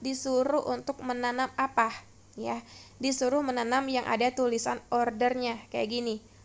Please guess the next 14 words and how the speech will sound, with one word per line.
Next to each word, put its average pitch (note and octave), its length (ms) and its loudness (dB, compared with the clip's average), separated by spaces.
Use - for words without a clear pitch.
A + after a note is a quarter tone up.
Langsung C#4 480 0
klik B3 260 0
aja. G#3+ 720 2
Ada G#3+ 320 4
kentang, B3+ 540 4
terus C4+ 240 -2
ada A3+ 480 4
apel C#4 800 8
dan A#3 160 2
juga A3+ 320 2
ada A#3+ 480 6
wortel. G#3 1120 0
Eh, D4 300 0
ada A3 420 4